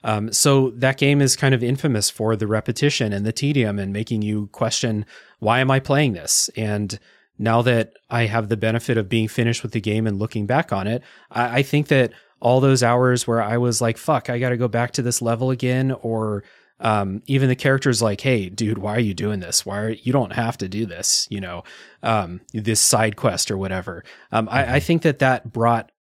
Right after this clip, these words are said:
Speaker 1: something special to the story after I was done with it, even though in the moment I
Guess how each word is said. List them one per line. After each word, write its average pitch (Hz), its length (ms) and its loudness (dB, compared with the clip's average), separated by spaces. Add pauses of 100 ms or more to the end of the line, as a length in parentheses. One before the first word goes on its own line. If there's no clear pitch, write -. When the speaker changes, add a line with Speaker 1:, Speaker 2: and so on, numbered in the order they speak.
(120)
Speaker 1:
something 131 460 2
special 120 480 0
to 131 220 -2
the 107 100 -6
story 127 540 -2
after 110 320 -4
I 110 80 0
was 107 180 -2
done 139 220 0
with 107 180 -4
it, 92 220 -10 (180)
even 113 220 -4
though 113 140 0
in 107 100 -2
the 104 80 -4
moment 104 420 -4 (400)
I 95 460 -6